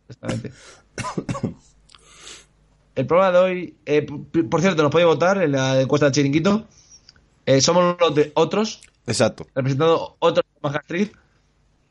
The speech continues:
Speaker 1: El mejor presentador, Santiago
Speaker 2: Sabemos que no
Speaker 1: Tomasi.
Speaker 2: vamos a ganar, pero oye, la ilusión se queda ahí. Eh, sí. Eh, si alguien me vota a mí y no va Alcohólico, eh, le felicito.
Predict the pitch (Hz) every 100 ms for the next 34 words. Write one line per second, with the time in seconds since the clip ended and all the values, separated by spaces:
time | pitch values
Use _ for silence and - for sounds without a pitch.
0 | _ _ _ _ _ _ _ _ _ _
1 | _ - 98 101 98 110 117 120 110 110
2 | 110 107 110 104 98 95 185 180 160 147
3 | 143 151 180 147 139 123 135 143 147 147
4 | 131 127 _ _ _ _ _ _ _ _
5 | _ _ - - - - - - _ -
6 | 107 123 143 147 147 143 147 160 147 156
7 | 147 135 175 208 220 135 127 127 131 131
8 | 127 135 123